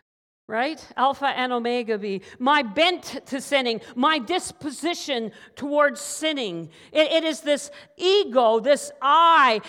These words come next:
this me wanting to be God. That's actually the attack of the enemy to Adam and Eve, is God didn't really say that.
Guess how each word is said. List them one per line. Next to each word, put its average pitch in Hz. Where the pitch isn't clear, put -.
this 294
me 359
wanting 330
to 311
be 302
God. 254
That's 262
actually 269
the 240
attack 240
of 233
the 240
enemy 262
to 247
Adam 247
and 247
Eve, 277
is 302
God 302
didn't 233
really 233
say 240
that. 269